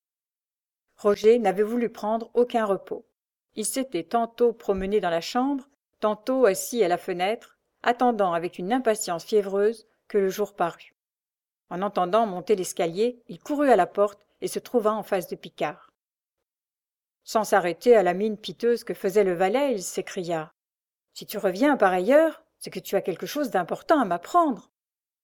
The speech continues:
Oui, mon maître, oui. » « La voiture des exilés est arrivée ? » « Oui, mon maître. » « Henriette, tu l'as vue ? Tu lui as parlé ?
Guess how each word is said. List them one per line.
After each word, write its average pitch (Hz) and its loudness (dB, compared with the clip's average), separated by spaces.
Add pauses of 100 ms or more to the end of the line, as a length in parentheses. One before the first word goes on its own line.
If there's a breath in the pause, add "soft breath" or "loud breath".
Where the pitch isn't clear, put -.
(240)
Oui, 311 6
mon 254 6
maître, 180 -4
oui. » « 269 0 (920)
La 160 -8
voiture 180 -2
des 208 2
exilés 214 2
est 339 0
arrivée ? » « 226 2 (720 soft breath)
Oui, 359 6
mon 311 6
maître. » « 202 -2 (960)
Henriette, 349 -2 (120)
tu 240 -2
l'as 202 6
vue ? 208 -6 (360)
Tu 262 2
lui 226 6
as 220 8
parlé ? 254 0